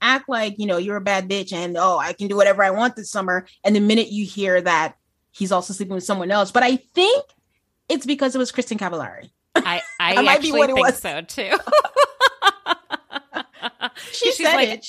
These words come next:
Speaker 2: "I don't know if I can compete with her," is what I think she was thinking.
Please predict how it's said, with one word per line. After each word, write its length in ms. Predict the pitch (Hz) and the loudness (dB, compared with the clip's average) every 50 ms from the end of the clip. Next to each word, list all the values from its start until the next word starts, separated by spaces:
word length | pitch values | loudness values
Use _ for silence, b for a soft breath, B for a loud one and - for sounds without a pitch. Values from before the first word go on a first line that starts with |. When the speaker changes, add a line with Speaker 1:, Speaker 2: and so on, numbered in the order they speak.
| - - | 0 2
Speaker 2:
"I 120 | 240 240 | 2 2
don't 200 | 233 247 247 208 | 2 0 -4 -2
know 120 | - 247 233 | 0 0 0
if 120 | - - | 2 2
I 100 | 202 190 | 2 2
can 220 | 185 - - 180 | 2 -2 -6 -8
compete 440 | - - 196 170 - - 208 - - | -6 -6 -8 -8 -6 -6 -8 -6 -6
with 180 | 147 151 - - | -6 -8 -8 -10
her," 600 | - - - 170 160 127 98 76 - 50 - - _ b b b b b b | -14 -12 -4 -2 -2 0 0 -2 -4 -6 -8 -12 _ b b b b b b
is 160 | 170 185 156 | -2 -2 2
what 160 | 160 175 160 | 2 4 4
I 100 | 151 156 | 4 2
think 220 | 160 - 180 151 - | 2 0 -4 -4 -4
she 200 | - - 165 139 | -6 -6 -4 -4
was 140 | 143 147 - | -4 -6 -4
thinking. 600 | - 131 92 - - - - - - - 185 | -4 -4 -4 -4 -8 -8 -8 -8 -12 -14 -16